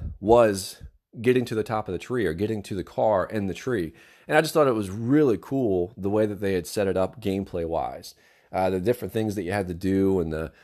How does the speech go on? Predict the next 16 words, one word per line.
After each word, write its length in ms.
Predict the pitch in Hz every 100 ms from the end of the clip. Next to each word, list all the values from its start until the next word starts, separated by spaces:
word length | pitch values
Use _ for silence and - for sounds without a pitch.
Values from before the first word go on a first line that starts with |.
| _
forced 440 | - 143 135 -
alternation 680 | - 101 - 98 92 98 101
between 280 | 90 - 101
the 80 | 92
two 160 | -
characters, 800 | 90 101 98 95 98 95 92 87 _ _ _ -
uh, 180 | 85 87
to 160 | 85 90
be 140 | 95
able 140 | 104 90
to 80 |
get 200 | 82 113
to 80 | -
the 120 | 101
top. 520 | - 101 98 98 98 -
And 200 | 78